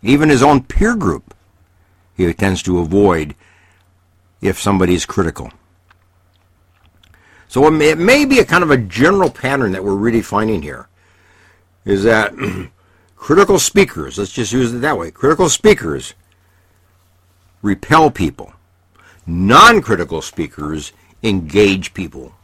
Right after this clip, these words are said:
bring them closer, bring them into the relationship and into the conversation. So how are you as a parent? How are you as an employer? How are you as a friend? How are you as a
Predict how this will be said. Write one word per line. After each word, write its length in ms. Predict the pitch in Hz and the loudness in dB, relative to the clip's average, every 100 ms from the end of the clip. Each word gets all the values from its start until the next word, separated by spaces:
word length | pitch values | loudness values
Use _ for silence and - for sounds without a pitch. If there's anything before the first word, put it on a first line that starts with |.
| _ | _
bring 380 | 90 80 110 117 | -20 -4 0 2
them 120 | 104 | 0
closer, 460 | 87 - 101 - 82 | -2 -2 -2 -2 -8
bring 300 | 73 95 95 | -4 -2 0
them 100 | 90 | 0
into 340 | 110 151 120 | 2 2 2
the 140 | 87 82 | 0 -2
relationship 720 | 82 80 78 82 76 82 - _ _ _ _ _ - | -4 -6 -10 -12 -14 -16 -18 _ _ _ _ _ -6
and 100 | 98 | 2
into 240 | 135 123 117 | 4 4 2
the 80 | |
conversation. 800 | - 92 82 82 82 73 - 65 _ _ _ _ _ _ _ _ _ _ _ _ _ _ _ _ | 2 0 0 -4 -4 -8 -8 -14 _ _ _ _ _ _ _ _ _ _ _ _ _ _ _ _
So 120 | - | -18
how 160 | - 90 | -8 0
are 120 | 98 | 2
you 200 | 98 131 | 6 6
as 100 | 123 | 4
a 40 | 123 | 4
parent? 340 | 131 82 - _ _ _ _ _ _ _ _ | 2 2 -2 _ _ _ _ _ _ _ _
How 140 | 95 | 0
are 120 | 98 | 2
you 320 | 95 107 117 | 4 4 6
as 120 | 123 113 | 6 4
an 100 | 113 | 2
employer? 640 | 101 - 120 120 82 62 _ _ _ - - | 0 -2 2 4 2 -2 _ _ _ -20 -18
How 160 | - 123 | 0 4
are 160 | 123 113 | 6 6
you 240 | 110 135 | 6 6
as 100 | 123 | 6
a 60 | 110 | 2
friend? 480 | - 123 120 82 78 | 0 2 2 0 0
How 180 | 113 | 2
are 80 | 113 | 4
you 380 | 107 123 147 143 | 6 6 8 6
as 120 | 113 | 6
a 280 | 117 113 | 6 4